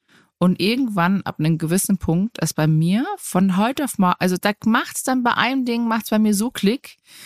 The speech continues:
und es betr-, es berührt mich schon gar nicht mehr, weil ich so enttäuscht bin, wo ich dann einfach sage, „Das war's.“ Und dann ist diese Person für mich tatsächlich abgehakt und wird weggeschoben.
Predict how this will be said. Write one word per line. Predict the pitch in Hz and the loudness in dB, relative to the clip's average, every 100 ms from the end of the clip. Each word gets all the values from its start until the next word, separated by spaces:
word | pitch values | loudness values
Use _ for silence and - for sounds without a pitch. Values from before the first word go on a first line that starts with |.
| - - | -20 -4
und | 190 202 | 2 2
es | - | 0
betr-, | - 202 - - - | -2 -4 -4 -8 -2
es | 202 | -2
berührt | - 226 135 - 254 320 - | 2 0 0 -2 -2 -4 -2
mich | 214 202 | -2 0
schon | - 175 | 0 -2
gar | 160 147 | 2 2
nicht | 151 - | 2 -2
mehr, | 160 165 | -2 -2
weil | 165 | 0
ich | 170 - | -2 0
so | - 262 | -2 0
enttäuscht | 311 240 226 208 - | -2 0 0 -2 -6
bin, | - - 254 _ _ _ _ _ _ _ _ _ _ _ _ - | -8 -6 -8 _ _ _ _ _ _ _ _ _ _ _ _ -2
wo | 185 | 0
ich | 196 | 2
dann | 196 185 | 0 0
einfach | 175 196 - 190 | 2 0 0 0
sage, | - 160 160 160 151 160 - _ _ | 0 0 0 0 -2 -2 -6 _ _
„Das | - | -6
war's.“ | - - - - _ - | -4 -4 -6 -8 _ -2
Und | 165 170 | 0 2
dann | 185 | 2
ist | 208 - | 0 0
diese | 190 | -2
Person | 185 180 170 170 | 2 2 2 0
für | - | 2
mich | 160 170 | 0 0
tatsächlich | - 165 - 160 165 170 | 0 -2 0 -2 -2 0
abgehakt | 156 - 196 190 185 - | -2 0 0 0 0 0
und | 175 | -2
wird | 165 - | -2 -2
weggeschoben. | 131 151 - - - 165 | -4 -4 -4 -4 -4 -6